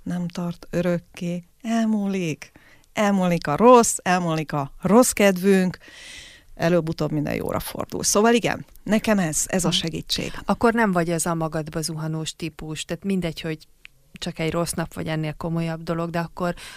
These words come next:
Speaker 2: akkor nem vagy az, aki beleül, és akkor beleengedi magát nagyon ebbe a,
Speaker 1: Ó,
Speaker 2: az
Speaker 1: dehogy
Speaker 2: érzésbe.
Speaker 1: nem! Bele, bele, bele.
Speaker 2: Beleengeded?
Speaker 1: Oj, oj, oj.
Speaker 2: Csak aztán megunod.
Speaker 1: Képes vagyok rettenetesen, ö, belemerülni a saját magam által rossznak tartottba,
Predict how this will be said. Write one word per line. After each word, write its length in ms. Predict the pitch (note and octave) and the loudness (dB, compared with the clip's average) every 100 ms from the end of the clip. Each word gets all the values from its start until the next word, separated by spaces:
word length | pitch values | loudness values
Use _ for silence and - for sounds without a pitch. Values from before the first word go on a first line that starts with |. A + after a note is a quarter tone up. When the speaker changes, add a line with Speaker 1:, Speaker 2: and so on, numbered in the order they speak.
| - | -10
Speaker 2:
akkor 220 | E3+ F#3+ | -2 2
nem 200 | F#3 E3+ | 4 2
vagy 180 | E3 D#3+ | 0 -2
az, 160 | D#3+ | -4
aki 400 | D#3+ - E3+ D#3+ - - - | -6 -8 -6 -6 -8 -16 -16
beleül, 680 | E3 E3+ E3+ E3+ E3+ E3+ F#3+ - - | 0 2 4 2 2 0 -2 -10 -16
és 220 | - E3 | -8 -6
akkor 240 | E3 - D#3 | -4 -4 -2
beleengedi 560 | D#3 D#3 D#3+ D#3 D#3+ | -2 -2 -2 -4 -4
magát 360 | D#3+ D#3 D#3 D#3 - | -4 -4 -4 -6 -10
nagyon 340 | - D#3+ D#3 D3+ | -6 -4 -4 -4
ebbe 280 | D3 D3+ D3+ | -6 -6 -6
a, 240 | D3+ D3 | -4 0
Speaker 1:
Ó, 160 | - F#4+ | 6 8
Speaker 2:
az 80 | F4 | 10
Speaker 1:
dehogy 320 | E4 F#4+ F4 | 10 10 10
Speaker 2:
érzésbe. 200 | A3+ A3 | 8 6
Speaker 1:
nem! 340 | F#3 D#3 F3 - | 6 2 -2 -2
Bele, 260 | C4 G4+ | 2 6
bele, 140 | C#4+ F3 | 6 6
bele. 220 | D4+ C#4 | 6 6
Speaker 2:
Beleengeded? 320 | - C#4+ B3 G3 | 8 6 6 6
Speaker 1:
Oj, 160 | D4+ B3 | 6 4
oj, 180 | G3 G#3+ | 2 2
oj. 140 | G3+ - - | 0 -2 -6
Speaker 2:
Csak 140 | G#3+ | 4
aztán 280 | G#3+ - G#3 | 4 6 4
megunod. 440 | E3+ D3 C#3+ C#3+ - _ - - - - G#3 - F#3 - | 2 -2 -4 -6 -10 _ -20 -20 -20 -10 -8 -6 -8 4
Speaker 1:
Képes 360 | C#4 B3+ A3 | 6 8 6
vagyok 200 | A3 G3 | 4 4
rettenetesen, 1040 | G3+ F3+ - G3 G3 G3+ G#3 - A3 A3 A#3 | 2 0 2 2 4 2 2 2 4 4 6
ö, 340 | A3+ A3+ A3+ | 6 6 4
belemerülni 720 | G#3 A#3 A#3 A#3 B3 B3 B3+ B3 | 4 4 6 4 6 6 6 6
a 440 | A#3+ A#3 A#3 G#3+ - A3 | 6 4 2 0 -8 -8
saját 400 | - F#3+ F#3 F#3+ | 0 4 4 2
magam 520 | G3 F#3+ G3+ G3+ G#3 | -2 0 0 0 -2
által 320 | - F3 F3 G3 | -2 -2 0 0
rossznak 420 | G#3+ - A#3+ - | 0 0 -2 0
tartottba, 540 | C4 C4 D4 C#4 D4+ | -2 0 -2 0 4